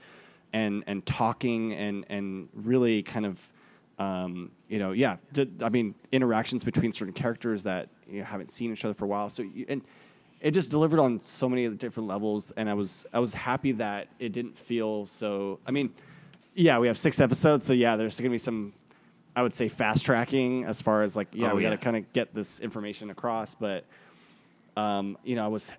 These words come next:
Speaker 1: I was fairly entertained, and I, I just super giddy throughout the whole th-, I mean, I just was on the edge of my seat, and I'm trying to remember. I,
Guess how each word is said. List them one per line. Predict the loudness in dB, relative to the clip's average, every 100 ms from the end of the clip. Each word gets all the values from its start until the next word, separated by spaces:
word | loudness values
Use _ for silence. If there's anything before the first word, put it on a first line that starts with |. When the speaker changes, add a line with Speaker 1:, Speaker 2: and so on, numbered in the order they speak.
| -6
Speaker 1:
I | -2
was | -2 -4 -12 _ _ _ _ _ _ _ -20 -20 _
fairly | -2 2 4 4 2 0 -4 -12 _ _ -2
entertained, | 0 0 -2 -4 -2 -2 -4 -6
and | -8 -6 -8 -12 -16 -8
I, | -6 -6 -6
I | -8
just | -8 -10 -10
super | -4 -4 -4
giddy | -6 -4 -4
throughout | -4 -6 -6
the | -6
whole | -4 -2 -4
th-, | -6 -12
I | -10
mean, | -8 -10 -12
I | -8 -8
just | -8 -10 -12 _ _ _ _ -4
was | 0
on | 2 2
the |
edge | 0
of | -2
my | -4
seat, | -6 -4 -6 -8
and | -8 -6 -6 -10 -18 -20 -20 -20 -20 _ -14
I'm |
trying | 4 6
to | 8
remember. | 6 6
I, | 4